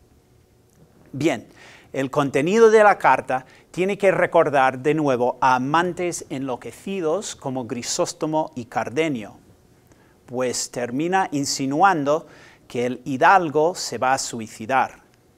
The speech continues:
que con acabar mi vida habré satisfecho a tu crueldad y a mi deseo.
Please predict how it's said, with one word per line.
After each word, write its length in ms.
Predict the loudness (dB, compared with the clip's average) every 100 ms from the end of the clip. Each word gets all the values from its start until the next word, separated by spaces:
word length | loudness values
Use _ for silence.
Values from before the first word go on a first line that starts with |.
| _ _ _ _ _
que 160 | -8 -4
con 180 | -2 -2
acabar 520 | -2 0 4 6 4
mi 160 | 2 -2
vida 500 | 0 4 2 2 -8 _ _ -8
habré 300 | -6 -4 -4
satisfecho 1000 | 0 -2 -2 -8 -4 -4 -4 -4 -4 -4 -4
a 180 | -4 -4
tu 160 | -10
crueldad 800 | -8 -6 -4 -4 0 0 0 -4 -16 _ _
y 100 | -10
a 80 | -8
mi 160 | -6 -6
deseo. 680 | -4 -2 0 0 -2 -8